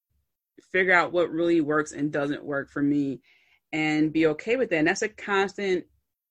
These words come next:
evaluation of self because we are always changing. You're not the same person you, you w-, was six months ago, and you're not the person you was a year ago.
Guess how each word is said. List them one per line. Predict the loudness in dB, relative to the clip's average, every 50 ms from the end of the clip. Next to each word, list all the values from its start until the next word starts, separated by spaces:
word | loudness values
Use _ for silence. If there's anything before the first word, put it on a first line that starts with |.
| _ _ _ -8
evaluation | -6 -4 0 0 2 4 4 4 4 2 2 0 0 -4
of | -4 -4
self | -4 -4 -4 -2 -2 -4 -6 -6
because | -10 -12 -8 -4 -4 -4 -2 -2
we | -2 -2
are | -2 -2
always | -2 -2 -2 -2 -2 -4 -6
changing. | -6 -8 -8 -6 -6 -6 -6 -6 -6 -4
You're | -2 0 0
not | 2 0 0 0
the | -4 -6
same | -4 -4 -6 -6
person | -4 -2 -4 -4 -2 -4 -4 -4
you, | -4 -4 -6 -8 -6
you | -4 -2 -2
w-, | -2 -4 -6 -8 -6 -2
was | 0 2 2 2 2 0
six | -4 -10 -8 -6
months | -6 -6 -6 -6
ago, | -8 -8 -6 -4 -4
and | -2 -2
you're | -2 -4
not | -4 -6 -8
the | -10
person | -8 -8 -8 -6 -4 -4
you | -4
was | -2 -4 -4
a | -6
year | -4 -2 -2 -2
ago. | -2 -2 -6 -12